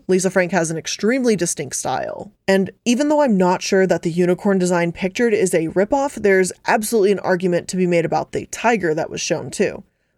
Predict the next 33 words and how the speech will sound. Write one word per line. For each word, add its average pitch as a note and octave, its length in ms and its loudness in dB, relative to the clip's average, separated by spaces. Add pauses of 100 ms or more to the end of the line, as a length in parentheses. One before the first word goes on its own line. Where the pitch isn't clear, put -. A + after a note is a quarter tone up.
Lisa C#4 240 2
testified G3 560 0
to G3 80 -2
how F3+ 160 -2
shocked G3+ 460 -2
and G3 100 -2
upset - 300 -4
she - 180 -2
was E3+ 360 0
and G3 180 0
insisted A#3 460 -4
that B3 140 0
she B3+ 240 -4
wasn't G3+ 440 0
inspired F3+ 400 0
by E3+ 120 0
other D3+ 300 -4
artists, - 480 -2 (380)
only G#3+ 220 2
subconsciously G3 640 -4
inspired E3+ 420 0
by E3 80 0
the D#3 80 -2
pop - 260 -6
art - 140 -6
movement. - 480 -4 (400)
Really, A3 240 2
Lisa? G#3+ 460 0
So F#3+ 180 2
you G3 220 4
and G3 80 0
your G3 100 4
designers F#3 480 2